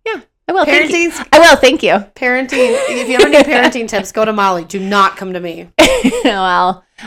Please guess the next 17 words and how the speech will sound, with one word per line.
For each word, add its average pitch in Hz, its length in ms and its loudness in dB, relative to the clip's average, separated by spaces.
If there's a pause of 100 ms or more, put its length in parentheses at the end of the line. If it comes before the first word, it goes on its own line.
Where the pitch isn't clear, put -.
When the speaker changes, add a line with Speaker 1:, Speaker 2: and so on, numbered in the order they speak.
Speaker 1:
I 220 60 4
don't 220 100 4
know 180 100 4
about 175 180 2
that, - 280 -4
but - 340 -8
Speaker 2:
Ugh. 180 340 -12 (1040)
Speaker 1:
Yeah. 285 80 -8
Speaker 2:
Anyway, 220 300 0
so 262 160 -2
I'm 254 80 4
gonna 311 180 0
Speaker 1:
Anyways. 294 120 0
Speaker 2:
tell 277 100 0
a 269 40 -6
story 359 300 -6
today. 190 380 -8